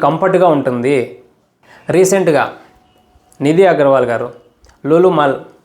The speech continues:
ఓపెనింగ్ పోయినప్పుడు ఆమె పరిస్థితి ఎలా ఉంది?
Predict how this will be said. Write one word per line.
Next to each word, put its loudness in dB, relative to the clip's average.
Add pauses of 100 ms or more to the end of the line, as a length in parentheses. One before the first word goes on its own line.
(200)
ఓపెనింగ్ -4
పోయినప్పుడు 0 (420)
ఆమె 0
పరిస్థితి -2
ఎలా 2 (100)
ఉంది? -10